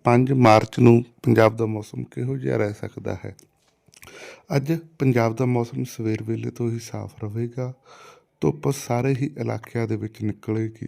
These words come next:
ਬੱਦਲਵਾਈ ਦਾ ਕੋਈ ਵੀ ਨਾਮੋ ਨਿਸ਼ਾਨ ਨਹੀਂ ਪੰਜਾਬ ਵਿੱਚ ਹੋਵੇਗਾ। ਸੋ ਅੱਜ ਪੰਜਾਬ ਦਾ ਮੌਸਮ ਸਾਫ਼ ਰਹੇਗਾ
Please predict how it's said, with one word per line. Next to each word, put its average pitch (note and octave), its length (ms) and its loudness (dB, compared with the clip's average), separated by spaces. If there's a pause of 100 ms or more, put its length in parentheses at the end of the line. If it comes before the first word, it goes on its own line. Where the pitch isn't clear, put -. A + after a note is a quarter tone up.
(140)
ਬੱਦਲਵਾਈ B2+ 640 -4
ਦਾ C3 140 -4
ਕੋਈ B2+ 300 -6
ਵੀ C3 180 -6
ਨਾਮੋ A#2 320 -4
ਨਿਸ਼ਾਨ A2+ 480 -8 (580)
ਨਹੀਂ B2+ 340 6
ਪੰਜਾਬ A2+ 460 -4
ਵਿੱਚ - 180 -12
ਹੋਵੇਗਾ। G#2+ 560 -8 (400)
ਸੋ - 360 -4 (100)
ਅੱਜ B2+ 180 -4
ਪੰਜਾਬ B2 420 -2
ਦਾ A#2 100 -2
ਮੌਸਮ A2 380 -6
ਸਾਫ਼ G#2 400 -12
ਰਹੇਗਾ A#2+ 560 -6